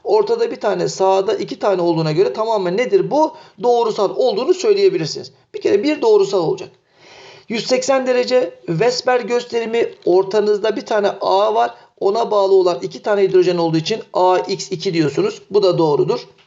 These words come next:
Merkez atomun hibritleşme türünü soruyor. Arkadaşlar merkez atom bir tane yazıyoruz.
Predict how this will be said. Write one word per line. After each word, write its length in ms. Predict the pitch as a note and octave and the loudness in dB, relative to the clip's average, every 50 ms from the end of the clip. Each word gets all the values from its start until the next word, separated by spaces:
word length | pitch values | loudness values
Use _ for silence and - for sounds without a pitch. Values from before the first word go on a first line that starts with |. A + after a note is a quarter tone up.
| _ _ _ _ - - - - - _ - | _ _ _ _ -20 -20 -20 -20 -20 _ -4
Merkez 360 | D#3+ F#3+ G#3+ A3+ A3 C#4 C4+ | 0 0 0 2 0 0 0
atomun 320 | C#4 C4 C4+ C4 B3+ C#4 C4 | 0 0 0 -2 -2 -2 -2
hibritleşme 580 | B3+ B3+ B3 B3+ B3+ C4 B3+ - - C#4+ C4+ | -2 -2 -4 -2 -2 -2 -2 -2 -2 -4 -4
türünü 240 | - C4+ B3+ C#4 C#4+ | -4 -4 -6 -6 -6
soruyor. 360 | - - B3 G#3+ G3+ G3+ G3+ G3+ - - - - - - - _ - | -4 -2 0 2 2 2 0 0 -4 -16 -20 -20 -20 -20 -16 _ -4
Arkadaşlar 520 | E3+ F3 E3+ - C4 B3+ - - A3 - - - - | -2 -2 0 0 0 0 2 0 0 -2 -2 -6 -4
merkez 320 | E3 F#3 G#3 G3+ C4 B3+ C4 | 0 0 2 2 2 0 0
atom 480 | G#3+ - G3+ F#3 E3+ D#3 - - - _ _ _ _ _ _ _ _ _ _ - G3 | 0 2 2 0 0 0 -4 -10 -16 _ _ _ _ _ _ _ _ _ _ -14 -8
bir 80 | G3+ | -4
tane 240 | G3+ A3 G3+ F#3+ F#3 | 0 0 2 2 2
yazıyoruz. 440 | F3 E3+ D#3 E3 F3+ A#4 G#4+ - | 2 2 2 2 2 2 0 -4